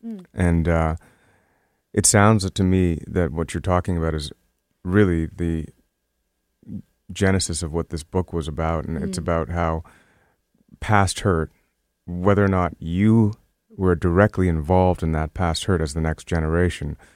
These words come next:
Speaker 2: trickles down each line.
Speaker 1: Absolutely.
Speaker 2: And, uh, that communication and that conversation is very important to have.
Speaker 1: Yeah.
Speaker 2: I agree with you.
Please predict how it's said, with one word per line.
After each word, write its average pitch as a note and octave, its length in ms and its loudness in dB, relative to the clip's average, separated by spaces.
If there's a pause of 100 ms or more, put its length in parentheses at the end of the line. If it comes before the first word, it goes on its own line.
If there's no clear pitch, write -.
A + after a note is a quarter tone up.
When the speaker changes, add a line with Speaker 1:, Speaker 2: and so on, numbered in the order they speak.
(240)
Speaker 2:
trickles F#2+ 560 2 (560)
down F2+ 540 2 (440)
each F2 240 -4
line. D#2 380 -4 (100)
Speaker 1:
Absolutely. D#3+ 580 -18 (400)
Speaker 2:
And, F2 220 -2
uh, D#2+ 300 0 (580)
that F#2+ 140 -4
communication F#2+ 800 0
and E2+ 160 -2
that E2+ 140 -2 (220)
conversation F#2+ 840 2
is C#2+ 100 -2
very D#2+ 260 -2
important D2+ 360 -8
to C#2 80 -10
have. C2+ 200 -10 (180)
Speaker 1:
Yeah. G#3+ 240 -16 (120)
Speaker 2:
I D#2+ 100 -6
agree D2+ 200 -4
with - 200 -10
you. D2 80 -14